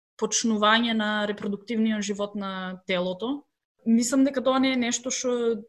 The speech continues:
било која жена или девојче што има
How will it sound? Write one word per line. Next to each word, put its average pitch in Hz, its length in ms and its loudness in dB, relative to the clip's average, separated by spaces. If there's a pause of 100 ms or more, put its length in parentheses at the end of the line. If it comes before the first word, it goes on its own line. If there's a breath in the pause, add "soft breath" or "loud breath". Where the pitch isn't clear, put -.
(260)
било 226 500 -2
која 226 400 2
жена 220 320 -4
или 226 160 -2
девојче 208 320 -6
што 202 220 -8 (1300)
има 294 340 2